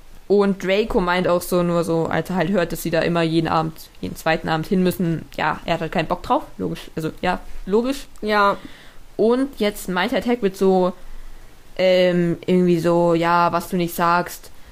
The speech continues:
Speaker 1: ähm, ich nehme vielleicht mal bald ein Beispiel an Moody, halt wegen dem Frettchen.
Speaker 2: Ja, ja.
Speaker 1: Ich muss sagen, also
Speaker 2: Krass,
Speaker 1: ich
Speaker 2: dass sich das so rumgesprochen hat.
Speaker 1: Ja, ich find's, ich find's cool, dass Hagrid sich,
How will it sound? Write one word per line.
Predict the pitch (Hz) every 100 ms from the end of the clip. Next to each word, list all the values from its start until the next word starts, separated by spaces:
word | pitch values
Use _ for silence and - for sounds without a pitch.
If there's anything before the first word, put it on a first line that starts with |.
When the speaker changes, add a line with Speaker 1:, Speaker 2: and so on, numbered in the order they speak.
| -
Speaker 1:
ähm, | - 175 170 170
ich | 185
nehme | 190 202 196
vielleicht | 190 180
mal | 175
bald | 165 180
ein | 180
Beispiel | 170 170 - - 170
an | 170
Moody, | 185 214 170 180 196 196 - - - - -
halt | 165 165
wegen | 165
dem | 165
Frettchen. | 160 - 254 - 214 233
Speaker 2:
Ja, | 220 190 190 165
ja. | 156 180 202 277 - - - -
Speaker 1:
Ich |
muss | 202 202
sagen, | 190
also | - 175 156 - - - - -
Speaker 2:
Krass, | - 277
Speaker 1:
ich | 359
Speaker 2:
dass | 302
sich | 262
das | 240
so | 226
rumgesprochen | 196 202 214 262 - 330 320
hat. | 370 392 427 - - -
Speaker 1:
Ja, | 185 185 175 180 208 -
ich | - -
find's, | 254 240 - -
ich | - -
find's | 254 - -
cool, | 240 262
dass | 220 - - - - - -
Hagrid | 214 226 247 240 240
sich, | - 202 214 -